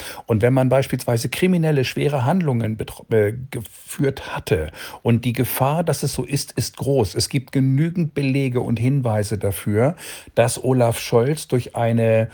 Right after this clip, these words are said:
korrupte Politik den Staat Deutschland um mehrere hundert Millionen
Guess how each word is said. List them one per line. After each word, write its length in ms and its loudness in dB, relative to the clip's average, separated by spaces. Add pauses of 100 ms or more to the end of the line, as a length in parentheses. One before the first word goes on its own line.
(180)
korrupte 480 -2
Politik 840 -4 (580)
den 140 2
Staat 400 2
Deutschland 480 0
um 140 0
mehrere 440 2
hundert 360 0
Millionen 800 2